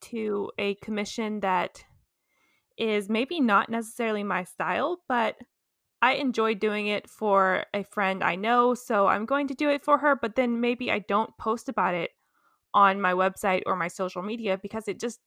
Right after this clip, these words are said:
doesn't fit in with any of my other work. So while it's not necessarily growing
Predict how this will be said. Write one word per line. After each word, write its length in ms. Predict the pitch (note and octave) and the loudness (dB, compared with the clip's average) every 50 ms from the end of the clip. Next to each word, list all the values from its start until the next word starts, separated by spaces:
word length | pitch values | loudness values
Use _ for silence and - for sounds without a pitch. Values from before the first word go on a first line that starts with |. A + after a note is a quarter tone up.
| _ _ _ _ | _ _ _ _
doesn't 400 | F#3+ F#3 F#3+ F#3+ G3 F#3 F#3+ _ | 0 0 0 -2 -6 -10 -6 _
fit 160 | G#3 F#3+ - - | -2 -2 -2 -2
in 200 | G3 G3 F#3 F#3 | -4 -4 -2 -4
with 120 | F3+ - - | -6 -4 -6
any 200 | F#3 F#3 F3+ E3+ | -8 -8 -6 -8
of 100 | F3+ - | -8 -8
my 140 | D#3+ D#3+ E3 | -8 -8 -8
other 160 | E3 - E3 | -8 -10 -10
work. 320 | E3 E3 E3 - - _ | -8 -6 -8 -8 -8 _
So 480 | - - - G3+ F#3 F3+ F3+ - - _ _ _ _ _ _ _ _ _ _ | -18 -8 -6 -4 -2 -2 -4 -6 -8 _ _ _ _ _ _ _ _ _ _
while 160 | A3 A3+ A3 | 0 0 0
it's 160 | G#3 G#3 - | 0 -2 -2
not 200 | A#3+ C4 D4 D4+ | 0 0 0 0
necessarily 680 | D4 C#4+ C4 - B3 - C4+ B3+ A#3+ A3+ G#3 G3+ F3+ _ | -2 -6 -6 -10 -4 -2 0 0 2 0 0 -2 -4 _
growing 580 | - - F3 D#3+ E3 F#3+ G#3+ A#3 A#3+ B3+ C4+ | -8 -4 -2 0 0 0 0 0 0 -2 -2